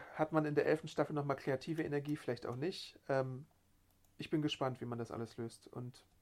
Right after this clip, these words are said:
mal sehen. Im August geht's weiter. Ich bleib <laughs> weiterhin dabei. Das habe ich ja, glaub ich, öfter mal schon gesagt, dass ich die Serie jetzt bis zum bitteren Ende mal verfolge. Sind ja jetzt dann auch nur noch, in Anführungszeichen, vierundzwanzig Folgen. <laughs> Ähm,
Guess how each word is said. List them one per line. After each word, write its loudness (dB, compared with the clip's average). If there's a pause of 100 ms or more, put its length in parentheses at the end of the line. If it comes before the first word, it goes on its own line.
(400)
mal -2
sehen. -2 (220)
Im -2
August 2
geht's -4
weiter. 2 (460)
Ich 0
bleib 2
<laughs> -
weiterhin -2
dabei. 4
Das 0
habe 2
ich -8
ja, 2
glaub 2
ich, -6
öfter 0
mal -2
schon -6
gesagt, -4 (340)
dass -2
ich -4
die -10
Serie 0
jetzt -2
bis -18
zum -4
bitteren 0
Ende -2
mal -2
verfolge. -2 (460)
Sind -2
ja 6
jetzt -4
dann -2
auch -4
nur -2
noch, -2 (320)
in -6
Anführungszeichen, -4
vierundzwanzig 0
Folgen. 0
<laughs> 2 (3250)
Ähm, 4